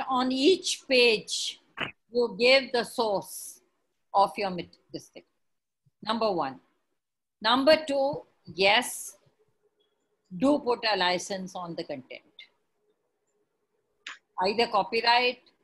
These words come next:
or one of the Creative Commons licenses.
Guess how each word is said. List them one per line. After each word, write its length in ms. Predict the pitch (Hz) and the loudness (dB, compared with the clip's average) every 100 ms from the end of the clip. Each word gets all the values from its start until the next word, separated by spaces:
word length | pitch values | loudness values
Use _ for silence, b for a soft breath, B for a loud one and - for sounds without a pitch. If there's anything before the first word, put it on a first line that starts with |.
| _ - | _ -2
or 400 | 214 214 220 214 - _ - | 0 2 0 -4 -16 _ -18
one 220 | 196 190 | -8 -6
of 120 | 180 | -4
the 100 | 190 | -6
Creative 500 | 185 185 185 202 180 _ - | -4 -4 -2 -4 -10 _ -6
Commons 480 | 185 180 185 180 - | -6 -4 -8 -12 -8
licenses. 680 | 165 151 - 160 - 160 | -8 -6 -10 -14 -12 -14